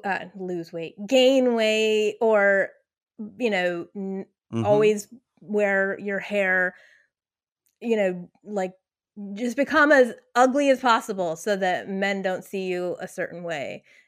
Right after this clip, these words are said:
Speaker 1: And
Speaker 2: Sure.
Speaker 1: in thi-, in this case, like, Eva's taking, you know, taking that choice away from her and just saying, like, "Here, we're gonna do this to you.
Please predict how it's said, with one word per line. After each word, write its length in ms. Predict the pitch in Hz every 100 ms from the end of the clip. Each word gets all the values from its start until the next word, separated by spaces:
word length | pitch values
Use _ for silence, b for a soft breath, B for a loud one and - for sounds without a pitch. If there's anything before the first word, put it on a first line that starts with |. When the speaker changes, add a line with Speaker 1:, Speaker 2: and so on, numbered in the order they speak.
| b
Speaker 1:
And 480 | 196 190 175 170 170
Speaker 2:
Sure. 220 | - 139
Speaker 1:
in 160 | 180 202
thi-, 200 | 214 220
in 140 | 226
this 180 | 233 220
case, 300 | - 196 190
like, 220 | 196 180 -
Eva's 400 | 220 208 190 185
taking, 680 | - 202 190 185 170 165 160 _ _ _
you 60 | 208
know, 260 | 185 160 170 -
taking 320 | 220 220 208
that 180 | 170 -
choice 260 | 196 180
away 200 | 165 175
from 160 | 170 170
her 180 | 165 151
and 120 | 160
just 200 | 160 160
saying, 260 | - 165 165
like, 240 | 165 160 _ _ _ -
"Here, 100 | 254
we're 80 | 233
gonna 160 | 233
do 160 | 214 208
this 220 | 196 190
to 100 | -
you. 360 | 202 180 175 175